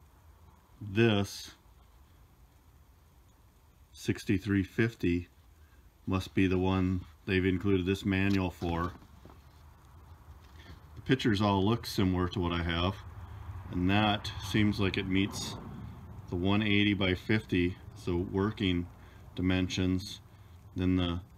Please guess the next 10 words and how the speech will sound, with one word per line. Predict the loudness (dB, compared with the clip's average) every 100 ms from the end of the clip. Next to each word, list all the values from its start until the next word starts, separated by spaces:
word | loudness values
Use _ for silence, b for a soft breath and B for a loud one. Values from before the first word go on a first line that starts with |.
| -20 -4
three | 2 4
millimeter. | 4 2 4 4 2 0 -4 -12 -20 -20 -20 -20 -20 -20 -20 -20 -20 -20 -20 -20 -20 -20 -20 -20 -20 -14
I | -6
don't | 0 2
know | 2
about | 2 0
the | -2 -2
distance | 0 -2 0 -4
between | -4 -2 0 0
grooves, | 2 4 4 2 -2 -14